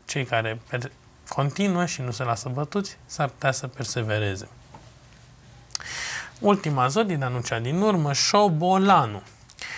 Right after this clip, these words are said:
Șobolanu are o evoluție față de februarie ceva mai bună,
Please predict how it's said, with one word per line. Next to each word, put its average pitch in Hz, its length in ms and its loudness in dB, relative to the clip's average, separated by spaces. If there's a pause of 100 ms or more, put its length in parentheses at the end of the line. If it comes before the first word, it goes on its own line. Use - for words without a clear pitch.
(400)
Șobolanu 247 800 4 (520)
are 226 280 8
o 190 200 4
evoluție 165 1200 2 (640)
față 165 340 4
de 139 80 0
februarie 151 920 4
ceva 151 280 0
mai 143 180 2
bună, 107 400 -4